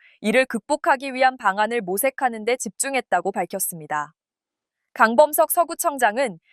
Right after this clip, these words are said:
민선 팔기는 구민이 체감할 수 있는 변화를 실현하기 위해 현장 중심의 행정을 최우선 과제로 삼아왔다며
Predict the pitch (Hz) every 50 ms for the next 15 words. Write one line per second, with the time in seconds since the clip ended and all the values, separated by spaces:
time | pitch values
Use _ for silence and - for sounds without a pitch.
0 | _ _ 190 220 240 262 - 330 320 320 - 330 285 277 240 277 269 294 302 311
1 | 311 - - 240 226 269 277 285 302 285 - - 349 339 349 339 339 311 294 -
2 | - - 277 262 254 262 269 269 - 226 190 185 220 254 247 233 254 269 - -
3 | 330 339 339 330 330 311 285 269 254 202 185 180 185 220 220 185 165 - _ _
4 | _ _ - 330 311 311 - 330 320 320 311 - 277 277 - - 269 262 262 285
5 | 320 320 320 302 294 269 262 269 277 294 - - 370 370 359 359 349 - 349 330
6 | 311 311 285 247 - 254 254 254 - - 320 311 330 311 254 208 - _ 175 165
7 | 160 165 170 170 156